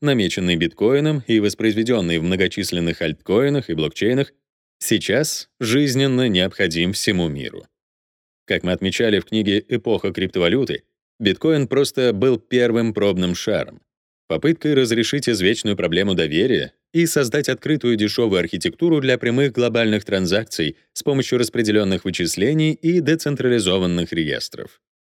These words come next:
Эта платформа может выполнить свою задачу, а может и не выполнить. Не исключено, что появится и другая технология, которая сыграет в эпоху криптовалют ту же роль, что пара протоколов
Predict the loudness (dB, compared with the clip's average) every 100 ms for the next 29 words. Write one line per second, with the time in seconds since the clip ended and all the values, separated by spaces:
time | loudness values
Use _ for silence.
0 | _ _ _ _ -4 -4 0 -2 2 2
1 | 2 2 2 0 0 -2 0 0 2 0
2 | 0 0 2 2 2 0 0 -4 -4 _
3 | _ -4 0 2 2 2 0 -4 _ _
4 | 0 2 2 2 -2 -6 -12 -20 -20 _
5 | _ _ _ _ _ _ _ 0 0 0
6 | -2 0 0 0 0 -2 2 2 2 2
7 | 0 2 0 2 2 2 0 -2 -2 0
8 | -2 -4 -10 -10 -8 0 2 2 0 0
9 | 2 2 2 0 0 0 0 0 -2 0
10 | 2 2 0 -2 _ _ 2 2 2 2
11 | 2 2 -2 -2 -2 0 0 0 0 -2
12 | 0 2 0 -2